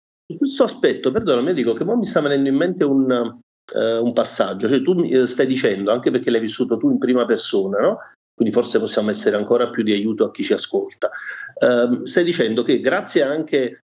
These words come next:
alla, all'avvento della tecnologia, all'utilizzo di software gestionali e quant'altro, io potrei avere gli strumenti per,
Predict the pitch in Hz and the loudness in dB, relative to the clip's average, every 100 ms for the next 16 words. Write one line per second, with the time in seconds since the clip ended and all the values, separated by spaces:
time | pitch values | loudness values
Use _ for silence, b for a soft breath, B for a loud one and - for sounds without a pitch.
0 | - 117 120 117 117 113 113 117 110 135 | -4 -2 0 0 0 0 2 0 2 0
1 | 139 127 117 107 117 - 113 113 95 104 | 0 0 2 0 0 -2 0 0 -2 0
2 | 117 110 107 101 104 92 - 113 110 113 | 2 2 2 -2 -6 -8 -10 -6 -4 -2
3 | 117 107 113 110 104 113 - 113 113 101 | 0 0 0 0 0 -2 0 0 0 0
4 | 120 117 113 110 - 104 185 202 131 127 | 0 2 2 0 0 0 2 2 2 2
5 | 123 117 113 110 107 - 127 113 120 113 | 2 2 2 -2 -4 -2 0 2 0 0
6 | 113 104 95 95 127 | -2 0 -2 0 0